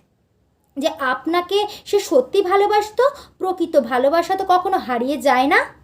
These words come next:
তাই না? সাধারণত বোধের অভাব বলে সে থাকতে চায় না বা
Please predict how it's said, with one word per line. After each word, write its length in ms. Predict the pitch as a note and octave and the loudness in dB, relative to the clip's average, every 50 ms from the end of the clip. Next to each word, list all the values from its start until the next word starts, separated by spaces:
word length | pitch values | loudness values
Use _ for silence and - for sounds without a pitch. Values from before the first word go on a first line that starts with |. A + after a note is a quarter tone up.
| _ _ _ _ _ _ _ _ _ _ _ _ - | _ _ _ _ _ _ _ _ _ _ _ _ -4
তাই 160 | - F#4+ B4 | -2 0 0
না? 260 | C#5+ D#5 A#4+ A#3+ G#3+ - - - - - | 0 0 -2 -2 -4 -10 -18 -20 -16 -8
সাধারণত 640 | - E4 F4+ F4 G4 G#4 A4 A4+ A4+ A#4 A#4 A#4+ | -2 0 2 4 4 4 2 2 0 0 0 -2
বোধের 680 | A#4 E4+ C4 A3+ A3 C4+ D4 D#4+ C#4 - - F4 G#4+ - - - | -4 -4 -6 -8 -6 -6 -4 -4 -6 -6 -4 -4 -4 -4 -2 0
অভাব 380 | A#3+ B3+ B3+ A#3+ B3+ F4+ F#4+ F#4+ | 2 2 2 2 2 0 0 0
বলে 220 | - F#4 F4 E4 D4+ | 0 -2 -2 -2 -4
সে 160 | - F4 F4 | -4 -6 -6
থাকতে 440 | E4+ - - A#3+ A#3 - - D#4+ D#4+ | -6 -6 -8 -8 -8 -8 -12 -14 -14
চায় 400 | D#4+ - - D4 B3+ B3+ C4+ C#4+ | -12 -6 -2 -2 0 0 0 0
না 280 | E4 F4+ D#4+ B3 - - - - - - D4 | 2 2 0 0 -4 -8 -16 -20 -18 -12 -4
বা 120 | C#4+ | -4